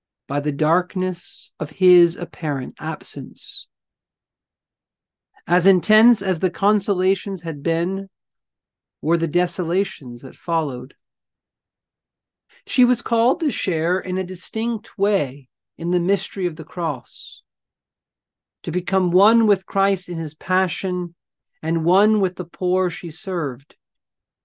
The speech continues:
Through this sharing, she was led to a deep awareness of the painful thirst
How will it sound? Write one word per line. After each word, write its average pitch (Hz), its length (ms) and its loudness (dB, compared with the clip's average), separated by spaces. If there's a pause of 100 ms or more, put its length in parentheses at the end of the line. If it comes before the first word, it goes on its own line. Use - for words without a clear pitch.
(720)
Through 240 360 2
this 202 180 4
sharing, 165 680 -4 (500)
she - 180 -2
was 208 160 2
led 208 460 4 (140)
to 202 120 0
a 190 60 4
deep 202 480 -6
awareness 175 920 -2 (1040)
of 147 140 -10
the 170 80 -6
painful 196 760 2
thirst - 840 -4